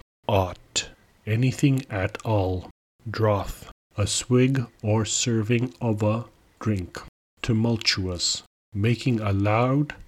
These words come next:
confused noise or uproarious. Lamenting, to mourn a person's loss or death.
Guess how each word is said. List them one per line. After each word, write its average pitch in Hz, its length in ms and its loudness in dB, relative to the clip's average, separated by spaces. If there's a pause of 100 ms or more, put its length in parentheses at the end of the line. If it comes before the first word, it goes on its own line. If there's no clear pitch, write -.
(120)
confused 113 800 0 (340)
noise 110 600 2 (260)
or 117 400 2
uproarious. 98 960 -2 (360)
Lamenting, 113 760 0 (340)
to - 140 0
mourn 110 480 4
a 110 120 -4
person's 104 580 -2
loss 107 460 0
or 95 200 0
death. - 580 -8